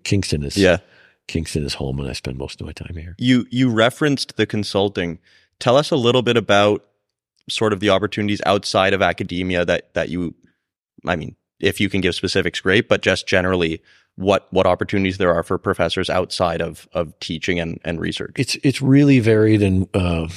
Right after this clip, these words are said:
Speaker 1: depends on the discipline and the prof. So I have colleagues, uh,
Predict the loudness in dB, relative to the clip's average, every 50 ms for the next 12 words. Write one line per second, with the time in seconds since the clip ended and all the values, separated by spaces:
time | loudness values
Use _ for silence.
0 | -14 -18 -20 -20 _ -4 -2 0 2 2 2 4 2 2 2 0 0 0 0 0
1 | 0 0 0 0 0 2 2 0 -2 -2 -4 -4 -4 -2 -2 0 -2 -2 -6 -10
2 | -10 -6 -2 -2 -2 0 -2 -4 -4 -6 -6 -4 -2 0 2 2 2 2 0 0
3 | -4 -8 -12 -14 _ _ -6 -2 0 2 2 2 2 2 0 -2 -2 -4 -4 -4
4 | -4 -6 -10 _ -8 -6 -4 -2 -2 -2